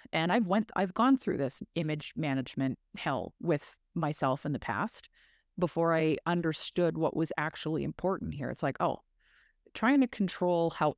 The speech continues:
other people view my brand is actually a futile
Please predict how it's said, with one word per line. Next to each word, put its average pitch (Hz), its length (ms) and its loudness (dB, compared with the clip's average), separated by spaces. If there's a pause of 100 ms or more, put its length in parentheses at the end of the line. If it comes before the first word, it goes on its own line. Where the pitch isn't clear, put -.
other 160 260 2
people 156 360 0
view 151 200 0
my 147 180 0
brand 185 480 0 (120)
is 156 240 2
actually 147 580 0
a 160 120 -4
futile - 840 0